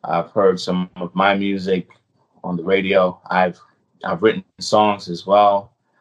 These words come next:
I had, I did have a rap career, and, um, I, it was building up, but then it was, it was, there's some things about it that I just didn't like, and, you know, some relationships that were just, that just went sour. So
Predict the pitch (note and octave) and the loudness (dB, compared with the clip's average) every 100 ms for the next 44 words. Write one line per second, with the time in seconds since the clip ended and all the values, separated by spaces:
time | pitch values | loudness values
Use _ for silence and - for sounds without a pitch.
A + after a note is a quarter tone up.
0 | _ - F2+ G2 F#2 F2+ F2+ A2 G#2 G#2+ | _ -4 -2 0 0 -2 0 0 0 -2
1 | G2 F2+ - F2 G2 G#2 - - G2 G2+ | -2 -4 -10 -2 0 0 -2 -8 -4 -2
2 | G2+ G2 _ _ _ _ _ _ _ - | -2 -2 _ _ _ _ _ _ _ -14
3 | G2 F#2 F2 E2+ D#2+ D#2+ D#2 D#2 - _ | -10 -6 -2 -2 -4 -8 -10 -18 -20 _
4 | _ - G#2 G2+ G2 G2+ F#2 E2+ A2+ A#2 | _ -4 0 0 -2 -8 -10 0 2 4
5 | A2+ A2 G#2+ F2+ F#2+ F#2+ F#2+ F#2 F2+ F2+ | 2 2 0 0 -8 -8 -10 -12 -10 -10
6 | F2 _ _ _ _ _ _ - G#2 - | -12 _ _ _ _ _ _ -6 -4 -2
7 | A#2 A2+ B2 A2 G2 G#2 G2+ F2+ F2+ E2+ | -4 0 0 0 2 2 2 0 0 -2
8 | E2+ G2 F#2 F#2+ F#2+ G2+ F#2 F2 E2+ E2+ | -4 -10 -6 -6 -2 -2 -4 -10 -8 -6
9 | F2 E2 - F#2 F2+ G2+ - F2+ F#2 F2+ | -6 -6 -10 -6 -2 -4 -4 -8 -2 -2
10 | - F2+ E2+ - F2 F2 - F2 - G2+ | -2 -6 -6 -6 -10 -14 -12 -14 -4 -4
11 | G2+ F#2+ G#2 F#2 - G2 F#2+ G2 - _ | -4 -6 -4 -4 0 2 4 2 0 _
12 | _ _ _ - - F2 E2 | _ _ _ -2 2 2 0